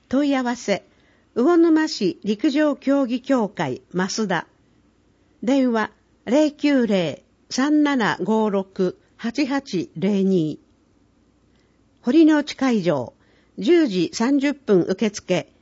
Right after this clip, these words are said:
十一時スタート。場所、堀之内小学校集合。問い合わせ、魚沼市陸上競技協会、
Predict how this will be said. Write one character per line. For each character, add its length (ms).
十 280
一 200
時 180
ス 80
タ 120
ー 100
ト。 260
場 120
所、 280
堀 240
之 160
内 140
小 260
学 180
校 260
集 260
合。 380
問 200
い 80
合 60
わ 140
せ、 320
魚 220
沼 300
市 340
陸 300
上 220
競 320
技 280
協 240
会、 320